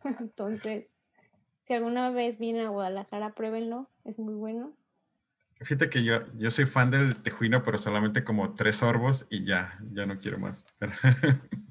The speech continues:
Speaker 1: No, a mí sí me gusta con limón y nieve y
Speaker 2: Nieve,
Speaker 1: todo
Speaker 2: limón,
Speaker 1: así.
Speaker 2: no, sí. Bueno,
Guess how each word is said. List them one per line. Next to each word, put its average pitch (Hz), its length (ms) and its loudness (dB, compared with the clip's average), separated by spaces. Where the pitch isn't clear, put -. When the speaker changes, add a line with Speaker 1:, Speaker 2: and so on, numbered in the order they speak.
Speaker 1:
No, 240 280 -2
a 247 80 0
mí 233 160 -4
sí 254 100 -10
me 254 120 -2
gusta 226 280 -8
con 233 220 -2
limón 226 500 0
y 233 40 0
nieve 233 800 -2
y 214 100 -10
Speaker 2:
Nieve, 110 300 4
Speaker 1:
todo 110 120 4
Speaker 2:
limón, 98 220 -2
Speaker 1:
así. 107 160 -2
Speaker 2:
no, 92 180 -4
sí. - 140 -10
Bueno, 131 320 6